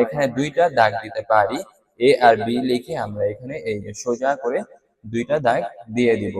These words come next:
দেখো, এখানে আমাদের কি আছে? এ নট। আমরা কিন্তু এ থেকে নট গেট ব্যবহার করলে আমরা এ নট পেয়ে যেতাম, কিন্তু আমাদের সেটা করা যাবে না। কেন করা যাবে না? আমাদের কি বলছে?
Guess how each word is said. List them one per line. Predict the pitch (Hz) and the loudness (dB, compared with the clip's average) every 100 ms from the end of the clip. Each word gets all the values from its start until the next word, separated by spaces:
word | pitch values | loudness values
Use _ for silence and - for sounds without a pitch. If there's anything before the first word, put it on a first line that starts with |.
| - _ _ _ _ _ _ _ _ _ _ _ _ _ _ _ _ 117 | -12 _ _ _ _ _ _ _ _ _ _ _ _ _ _ _ _ 6
দেখো, | 135 156 127 95 - | 8 10 8 4 4
এখানে | 151 180 180 | 0 2 0
আমাদের | 151 139 147 147 | 2 2 0 0
কি | 135 110 | 4 4
আছে? | 110 147 151 151 147 | 4 2 0 0 4
এ | 165 139 | 6 6
নট। | 101 - - - - | 4 2 -8 -10 -2
আমরা | 127 165 147 | 2 2 0
কিন্তু | 123 113 117 117 123 | -2 0 0 0 0
এ | 156 | 0
থেকে | 156 156 160 117 | 0 -2 0 4
নট | 123 123 | 4 4
গেট | 151 160 120 | 0 2 4
ব্যবহার | 107 127 139 135 | 4 6 4 4
করলে | 120 113 127 131 104 | 2 2 2 2 -2
আমরা | 110 120 120 | -2 -4 -4
এ | 131 | -4
নট | 151 156 | -4 -6
পেয়ে | 131 123 110 | -4 -4 -4
যেতাম, | 107 120 98 - _ _ | -4 -4 -6 -10 _ _
কিন্তু | 156 180 156 120 | -6 0 2 2
আমাদের | 123 127 120 | 0 0 -2
সেটা | - 120 139 123 | -2 -2 -2 2
করা | 131 147 | 4 4
যাবে | 120 107 117 | 0 -2 -4
না। | 170 - _ _ 151 | -6 -8 _ _ 0
কেন | 160 190 | 0 4
করা | 165 151 | 4 4
যাবে | 127 117 | 4 2
না? | 123 117 | 0 -2
আমাদের | 120 147 175 | -2 -2 -2
কি | 139 120 | -4 0
বলছে? | 120 120 | 0 0